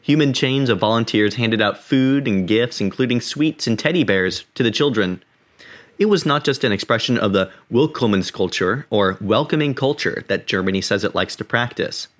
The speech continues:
These migrants were not merely being welcomed, they were being celebrated, as though they were, uh, the local football team returning triumphant, or heroes returning from war.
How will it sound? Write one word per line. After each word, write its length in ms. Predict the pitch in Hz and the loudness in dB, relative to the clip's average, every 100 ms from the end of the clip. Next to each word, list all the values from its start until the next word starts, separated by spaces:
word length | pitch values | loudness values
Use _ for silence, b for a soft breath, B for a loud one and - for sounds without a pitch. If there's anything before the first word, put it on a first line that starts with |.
| _ B B B | _ B B B
These 200 | 185 196 | 0 2
migrants 420 | 135 139 147 131 | 0 0 0 0
were 80 | 123 | 0
not 220 | 110 107 | 0 0
merely 260 | 113 113 110 | 2 2 2
being 320 | 110 95 87 | 2 0 0
welcomed, 540 | 92 98 - 78 - - b b | 0 0 -2 -10 -10 -18 b b
they 100 | 110 | -2
were 120 | 117 127 | 2 2
being 240 | 104 98 | 2 0
celebrated, 720 | - 156 160 - 90 69 - - _ | 0 2 2 2 0 -2 -8 -12 _
as 180 | 143 139 | -2 2
though 140 | 175 | 2
they 120 | 160 | 2
were, 240 | 151 147 135 | 4 2 2
uh, 40 | 123 | 0
the 140 | 117 | 2
local 300 | 117 120 120 | 2 2 0
football 400 | - 165 - 101 | 0 -2 0 -2
team 280 | - 98 95 | 0 -2 0
returning 400 | 98 - 117 110 | 0 0 0 0
triumphant, 580 | 113 104 98 - 92 - _ - | 0 0 -2 -2 -6 -8 _ -2
or 120 | 120 | -2
heroes 480 | 110 147 113 92 87 | 0 0 2 0 -2
returning 360 | 101 - 87 87 | -2 0 -2 -2
from 240 | 101 95 | -2 0
war. 340 | 117 127 90 | 0 0 -2